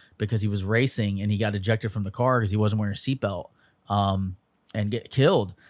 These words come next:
And I was just like, "Holy crap." And she even got it down to, like, his name starts with, like, a K. And that's not, that was, you know, pre-internet. So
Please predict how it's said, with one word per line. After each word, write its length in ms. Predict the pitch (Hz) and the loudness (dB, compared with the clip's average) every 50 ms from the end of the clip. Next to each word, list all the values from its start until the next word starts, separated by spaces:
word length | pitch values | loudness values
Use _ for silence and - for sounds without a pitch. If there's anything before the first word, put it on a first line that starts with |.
| - - | -10 -4
And 120 | - 117 | 0 0
I 60 | 117 120 | 2 2
was 120 | 123 117 | 2 2
just 160 | 123 120 - 127 | 0 0 0 0
like, 340 | 123 117 110 101 92 - _ _ | 0 0 0 -2 -4 -8 _ _
"Holy 480 | - - - 139 143 147 147 143 139 131 | -16 -6 -2 0 0 2 0 0 -2 -4
crap." 640 | - - - 127 131 123 135 - 64 - 85 - - | -6 -8 -8 -8 -6 -4 -4 -2 -2 -2 -2 -2 -4
And 100 | 117 107 | -4 -2
she 140 | - 151 170 | 0 2 2
even 160 | 170 170 170 | 2 2 4
got 180 | 160 151 147 | 4 4 4
it 60 | 131 123 | 4 4
down 200 | 135 135 135 127 | 2 4 4 4
to, 80 | 127 | 4
like, 200 | 123 120 113 107 | 4 4 4 2
his 140 | 135 123 110 | 2 2 2
name 220 | 120 123 127 131 127 | 2 0 0 0 0
starts 220 | - 143 123 113 | 0 0 -2 0
with, 80 | 120 120 | -2 -4
like, 140 | 110 98 101 | -4 -4 -6
a 40 | |
K. 500 | 101 - - 117 107 107 107 95 90 98 - _ _ - - - - | -10 -8 -6 -6 -4 -4 -4 -6 -8 -10 -14 _ _ -20 -18 -10 -2
And 140 | - 117 120 | 0 2 4
that's 240 | 135 151 165 - - | 4 4 2 2 0
not, 380 | 170 160 156 147 135 110 - | 2 4 4 4 4 2 2
that 180 | - 127 160 180 | 4 2 4 4
was, 160 | 156 117 - - _ _ - 123 139 151 143 | 2 0 0 -2 _ _ -20 -20 -14 -6 -2
you 100 | 127 120 | 0 2
know, 300 | 110 107 104 104 95 - - - | 2 2 0 0 -2 -6 -10 -14
pre-internet. 1200 | - - - - 135 131 143 143 139 135 127 127 120 - 113 123 135 127 120 107 101 95 92 82 - _ _ _ _ _ _ _ _ _ _ _ _ _ _ _ _ _ _ _ _ _ _ - | -14 -12 -4 0 2 4 4 6 4 4 4 2 2 0 0 0 2 2 0 0 -2 -4 -6 -8 -10 _ _ _ _ _ _ _ _ _ _ _ _ _ _ _ _ _ _ _ _ _ _ -8
So 580 | - - 139 127 120 117 113 113 113 107 101 | -2 2 4 4 4 4 4 2 2 0 -2